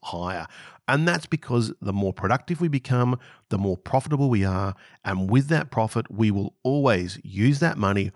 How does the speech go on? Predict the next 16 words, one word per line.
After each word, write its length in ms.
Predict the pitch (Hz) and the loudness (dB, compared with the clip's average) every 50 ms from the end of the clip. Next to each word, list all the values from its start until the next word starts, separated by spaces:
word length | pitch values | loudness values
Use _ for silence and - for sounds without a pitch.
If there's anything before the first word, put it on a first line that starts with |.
| - - - _ _ _ _ _ - _ | -14 -20 -20 _ _ _ _ _ -18 _
to 160 | - - 117 | -4 -2 -2
bid 300 | 95 - - 117 120 131 | -2 0 2 4 4 4
up 180 | 165 - - - | 2 0 -2 -4
properties 640 | - 131 117 - - 113 107 110 110 107 - - - _ _ _ _ | -2 -2 -2 0 0 2 2 4 2 2 0 -4 -6 _ _ _ _
in 160 | - 113 107 | -2 0 2
the 80 | 101 95 | 2 0
most 280 | 95 92 95 92 - | 0 -2 -4 -6 -6
desirable 800 | - - 92 87 98 98 101 104 101 101 90 107 98 101 104 - | -6 -6 -4 0 2 2 4 4 2 2 0 0 -2 -4 -6 -10
locations. 800 | - 95 95 92 92 - 98 92 90 90 - - 92 87 90 - - _ _ _ _ _ _ _ _ _ _ _ _ _ _ | -6 -4 -4 -4 -2 -4 -6 -6 -6 -6 -6 -8 -8 -12 -14 -16 -18 _ _ _ _ _ _ _ _ _ _ _ _ _ _
It's 200 | - 147 - - | -2 0 2 2
happened 360 | 151 160 156 - 180 180 175 | 2 2 2 0 0 0 2
since 200 | - 175 165 139 | 2 2 0 2
the 80 | - 147 | 0 -2
dawn 420 | 131 117 104 - 131 139 139 139 | -2 0 0 2 2 4 4 2
of 120 | 135 120 - | 2 0 0
time, 440 | - - 110 107 104 95 90 87 | 0 0 2 2 2 0 -2 -6